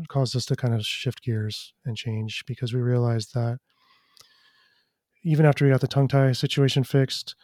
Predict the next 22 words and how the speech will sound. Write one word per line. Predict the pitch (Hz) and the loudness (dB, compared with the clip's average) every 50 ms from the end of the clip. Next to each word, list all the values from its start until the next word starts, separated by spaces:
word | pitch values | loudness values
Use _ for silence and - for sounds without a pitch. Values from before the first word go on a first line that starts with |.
| _ _ _ _ _ _ _ _ - | _ _ _ _ _ _ _ _ -10
the | 139 | -6
boys | 117 127 143 139 135 | 0 2 4 4 4
were | 120 117 | 4 2
still | - - - 143 | 0 0 2 2
gonna | 127 131 120 120 | 4 4 2 0
be | 110 113 113 | 0 -2 -2
running | 113 117 117 117 | 0 0 2 2
around | 113 113 113 110 | 2 2 2 2
distracting | 104 110 - - - 120 107 - - 117 | 0 -2 -2 -2 -4 -4 -4 -4 -4 -4
the | 110 | -4
girls | 107 110 110 107 | -2 -4 -4 -4
from | - 123 123 | -4 -2 -2
eating. | 127 127 127 135 135 139 135 131 - _ _ _ _ _ _ _ _ _ _ _ _ | 0 0 2 2 2 0 -2 -6 -10 _ _ _ _ _ _ _ _ _ _ _ _
Um, | 135 123 117 117 113 110 113 127 | -2 -2 0 0 -2 -2 -4 -4
and | 156 135 113 | -4 -4 -6
so | - - - 120 117 117 113 113 113 123 - _ _ _ _ _ _ - | -4 -4 -2 0 0 0 -2 -2 -4 -6 -10 _ _ _ _ _ _ -10
we | 190 180 165 139 143 | -8 -6 -2 0 2
ended | 135 131 127 120 | 2 4 4 2
up | 117 - _ _ _ _ _ - | 0 -2 _ _ _ _ _ 0
moving | 135 131 127 117 120 113 107 | 2 2 4 4 2 0 0
to | - - 123 | -2 -4 -4
formula | 110 - - 120 117 120 127 131 139 139 | -4 -2 -2 -2 0 0 0 0 0 -2